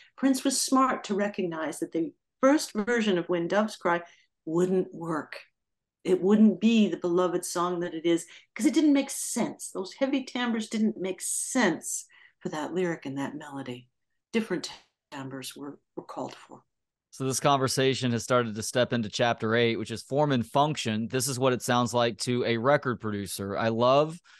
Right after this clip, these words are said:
Speaker 2: that you make this pivot here, because, uh, I do find this world fascinating. I think others who love music, which is pretty much anybody listening right now, there are a few exceptions,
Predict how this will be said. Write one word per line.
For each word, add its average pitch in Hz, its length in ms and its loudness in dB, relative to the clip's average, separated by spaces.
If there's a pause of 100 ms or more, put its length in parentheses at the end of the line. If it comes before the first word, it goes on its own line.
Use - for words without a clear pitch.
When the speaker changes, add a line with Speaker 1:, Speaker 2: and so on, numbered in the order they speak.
(240)
Speaker 2:
that 123 440 2
you 127 120 -2
make 139 260 2
this 147 160 0
pivot 127 360 0
here, 107 260 -2
because, 113 560 0
uh, 117 220 4
I 123 120 2
do 139 120 -4
find 135 300 -2
this 123 160 -6
world 127 240 -2
fascinating. 113 580 0
I 117 60 0
think 127 240 -2
others 123 560 2 (260)
who 127 80 -6
love 139 280 2
music, 110 380 -2
which 113 120 -4
is 104 240 -8
pretty 135 160 -2
much 120 380 0
anybody 120 380 0
listening 117 460 -2
right 101 200 0
now, 104 240 0
there 110 140 -4
are 117 140 2
a 110 40 0
few 110 220 -4
exceptions, 107 680 -4